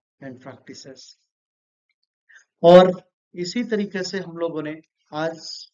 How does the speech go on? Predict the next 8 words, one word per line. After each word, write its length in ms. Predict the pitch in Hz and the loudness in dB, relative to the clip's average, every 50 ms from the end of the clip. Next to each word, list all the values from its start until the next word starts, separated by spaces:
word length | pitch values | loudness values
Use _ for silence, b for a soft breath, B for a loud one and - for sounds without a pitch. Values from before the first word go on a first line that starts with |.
| _ _ | _ _
अ, 240 | 151 147 139 139 143 | -18 -16 -14 -14 -12
दुर्कheim 500 | 151 156 160 156 - 160 160 165 160 156 | -12 -12 -14 -12 -10 -10 -10 -10 -10 -12
की 80 | 170 151 | -16 -14
जो 160 | 139 151 147 | -14 -14 -14
concept 600 | 147 147 135 131 - - - 196 185 185 - - | -14 -14 -16 -14 -12 -10 -10 -10 -10 -12 -14 -14
है, 140 | 156 151 147 147 _ _ b b b b b b _ - | -14 -14 -14 -16 _ _ b b b b b b _ -18
अ, 280 | 147 143 139 139 139 139 | -16 -14 -14 -14 -14 -16
suicide, 600 | - - 156 151 151 - 165 170 175 180 180 175 | -14 -14 -14 -12 -8 -4 -2 -2 -2 -2 -4 -8